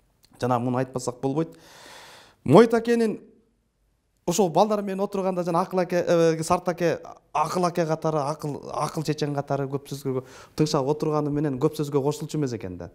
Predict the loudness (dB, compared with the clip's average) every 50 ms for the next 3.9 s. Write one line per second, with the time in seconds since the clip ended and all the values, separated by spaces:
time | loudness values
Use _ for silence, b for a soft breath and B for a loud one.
0 | b b b b b b b 0 0 2 2 0 0 0 0 0 0 0 0 0
1 | -2 -4 -4 -2 -2 -2 -2 -4 -4 -2 -2 -2 -2 -2 -4 -4 -2 -2 -4 -2
2 | -2 -2 0 0 -2 -2 -4 -8 -10 -10 -10 -14 b b b b b b b 0
3 | 2 2 2 2 0 0 0 0 0 0 -2 -4 -8 -10 -12 -20 -20